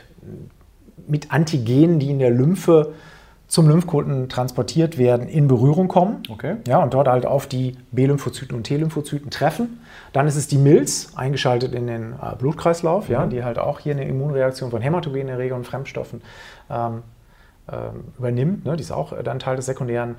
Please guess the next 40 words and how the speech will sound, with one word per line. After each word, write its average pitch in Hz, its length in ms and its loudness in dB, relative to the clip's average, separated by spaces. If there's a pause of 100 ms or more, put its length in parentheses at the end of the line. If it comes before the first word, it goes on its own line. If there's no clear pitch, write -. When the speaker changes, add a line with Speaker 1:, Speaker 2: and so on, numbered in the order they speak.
(360)
Speaker 1:
äh, 120 60 -10
Lymphsystems. 123 600 -2
Dann 131 160 0
sind 135 100 0
es 127 100 -4
die 120 120 -4
Tonsillen, 131 720 4 (320)
ganz 117 200 -2
klar. 170 380 0
Ne? 190 240 -2
Also 107 240 -4
die 110 140 -8
ganzen 113 260 -6
lymphatischen 120 400 -4
Gewebe 113 300 4
des 113 140 -4
Mund- 117 160 -6
und 101 140 -8
Rachenbereichs. 147 720 0 (560)
Und 156 300 4 (140)
last 131 180 -2
not 143 120 -6
least 143 180 -4
das 131 160 -4
Malt. 123 720 0 (500)
Ja? 110 160 -6
Speaker 2:
Was 151 120 -2
ist 104 160 -6
das 80 80 -4
denn? 82 60 -8 (580)
Speaker 1:
Äh, - 160 -4
Speaker 2:
Ma-, 113 160 -8
Maltbier? 117 460 0 (180)
Speaker 1:
Hopfen 151 300 -2
und 131 140 -2
Malt, 135 400 2
Gott 135 180 0
erhalts, 139 640 -2
ja. 160 240 0
Also, 139 440 2